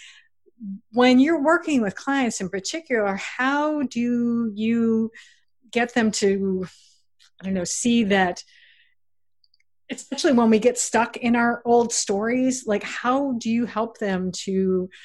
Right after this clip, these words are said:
um, I, I had a mentor who liked to say, call it reframing. So how do you get them to say, you know, to start leaving that stuff behind and start focusing in on being intentional again? 'Cause it's, it's something that,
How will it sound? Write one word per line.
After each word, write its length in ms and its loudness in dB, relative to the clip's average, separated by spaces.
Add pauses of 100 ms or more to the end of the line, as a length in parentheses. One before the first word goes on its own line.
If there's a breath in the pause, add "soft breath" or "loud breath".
(280 loud breath)
um, 360 -6 (960)
I, 140 -12 (100)
I 120 -2
had 160 0
a 20 -2
mentor 400 -2
who 160 0
liked 180 0
to 80 -4
say, 380 -8
call 240 -4
it 140 -6
reframing. 720 -2 (260 loud breath)
So 160 0
how 240 -2
do 80 2
you 160 0
get 320 -4
them 200 -2
to 180 -4
say, 400 0
you 220 -6
know, 340 -4 (260 soft breath)
to 100 -10 (140)
start 480 -2
leaving 360 2
that 140 -4
stuff 320 -6
behind 560 -2
and 160 -2
start 300 -8
focusing 540 -6
in 160 -4
on 480 -8 (680 soft breath)
being 280 4
intentional 600 -4
again? 340 -10
'Cause 220 -10
it's, 220 -6
it's 240 -12
something 640 -2
that, 260 0